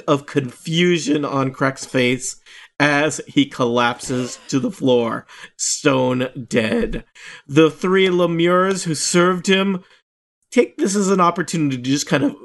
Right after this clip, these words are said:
turn into puddles and ooze away into the <laughs> cracks and the crevasse. Uh, Rise,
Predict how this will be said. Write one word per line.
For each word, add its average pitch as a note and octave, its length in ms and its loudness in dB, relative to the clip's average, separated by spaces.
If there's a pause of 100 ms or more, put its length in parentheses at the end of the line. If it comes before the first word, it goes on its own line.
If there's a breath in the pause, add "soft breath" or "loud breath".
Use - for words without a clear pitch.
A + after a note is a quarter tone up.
(160)
turn E3 240 2
into C#3+ 180 0
puddles A#2 520 -2
and A#2+ 200 -2
ooze B2 400 2
away A#2+ 540 0
into B2 240 0
the A#2+ 120 2
<laughs> - 100 -16
cracks B2 420 -8 (360 loud breath)
and C3 180 2
the A#2+ 60 2
crevasse. A2+ 840 -2 (460 loud breath)
Uh, B2+ 480 2 (800)
Rise, G3 560 4